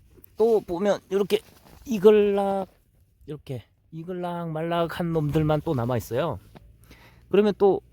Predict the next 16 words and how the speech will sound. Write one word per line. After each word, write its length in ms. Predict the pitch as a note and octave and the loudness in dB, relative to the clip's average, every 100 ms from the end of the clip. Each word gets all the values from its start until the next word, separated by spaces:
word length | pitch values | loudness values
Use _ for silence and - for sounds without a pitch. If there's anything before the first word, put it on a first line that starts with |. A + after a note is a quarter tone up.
| - | -2
며칠 300 | F3 - G#3 | 0 0 -2
있으면 240 | F#3+ F#3+ | -2 -2
저게 180 | F#3 F3+ | 0 0
빨갛게 420 | - G3+ G3+ F#3+ | 2 0 0 -2
익으면 680 | C#3+ D#3+ D#3 B2+ C3+ A2+ A#2+ - _ - - | -4 -4 -4 -2 -4 -6 -10 -20 _ -20 -6
또 100 | B3 | -4
따먹고, 560 | E3+ G3+ A3 - D#4+ - _ _ - - _ _ | 0 0 0 -6 -8 -10 _ _ -20 -20 _ _
그때 200 | F3+ A#3+ | -2 4
와보면 280 | F#3+ G3+ F#3+ | 4 4 -2
또 180 | A#3+ | -2
이글락 420 | G#3 F3 G#3 G3+ F3+ | -2 0 2 2 2
말락한 420 | E3+ F3 E3 E3+ | 0 -2 -2 -4
놈들만 340 | D3+ C#3+ B2+ A#2+ | -4 -4 -6 -6
또 80 | |
남아 240 | A2+ G2 A2 | -6 -6 -6
있겠죠. 360 | G2 - G#2 | -8 -10 -10